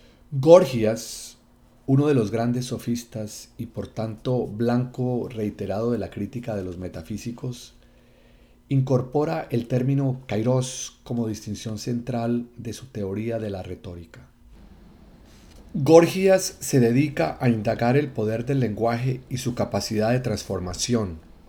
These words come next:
El lenguaje, nos dice,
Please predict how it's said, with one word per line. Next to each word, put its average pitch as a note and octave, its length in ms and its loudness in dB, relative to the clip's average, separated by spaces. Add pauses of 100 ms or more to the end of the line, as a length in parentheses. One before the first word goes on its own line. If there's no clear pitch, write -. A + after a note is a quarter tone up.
(1080)
El A2 160 0
lenguaje, C3 680 4 (140)
nos G#2+ 200 -2
dice, A#2 420 -2